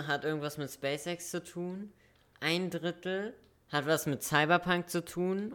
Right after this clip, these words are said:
und dass es auf, <laughs> dass es, dass,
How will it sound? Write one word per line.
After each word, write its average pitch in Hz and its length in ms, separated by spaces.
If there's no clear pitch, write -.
und 143 220
dass 143 200
es - 220
auf, 131 440
<laughs> 131 400
dass 135 220
es, 127 180
dass, - 340